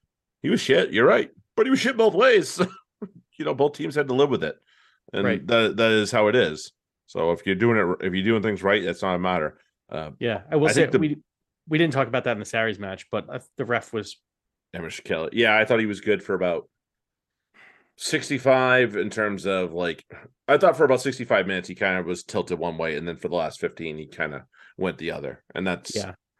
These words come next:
Speaker 1: that,
Speaker 2: That
Speaker 1: that
Speaker 2: kinda made it
Speaker 1: happens
Speaker 2: okay.
Speaker 1: for
Speaker 2: Right.
Speaker 1: some referees, and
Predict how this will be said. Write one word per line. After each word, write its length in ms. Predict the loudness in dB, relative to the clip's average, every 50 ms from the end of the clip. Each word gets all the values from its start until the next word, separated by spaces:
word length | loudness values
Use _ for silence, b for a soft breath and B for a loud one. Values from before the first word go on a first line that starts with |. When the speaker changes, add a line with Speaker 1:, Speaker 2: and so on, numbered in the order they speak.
| _ _ 0
Speaker 1:
that, 20 |
Speaker 2:
That 240 | 0 2 2 2 2
Speaker 1:
that 0 |
Speaker 2:
kinda 120 | 2 2
made 200 | 2 2 0 -2
it 40 | -2 -2
Speaker 1:
happens 180 | -4 -6 -6 -10 -14
Speaker 2:
okay. 100 | -20 -20 _ _ _
Speaker 1:
for 120 | -4 -2 -2
Speaker 2:
Right. 80 | -2
Speaker 1:
some 260 | 0 -2 -2 0 0 -2
referees, 480 | -2 -4 -2 -2 -2 -2 -2 -2 -4 -6
and 260 | -10 -10 -12 -14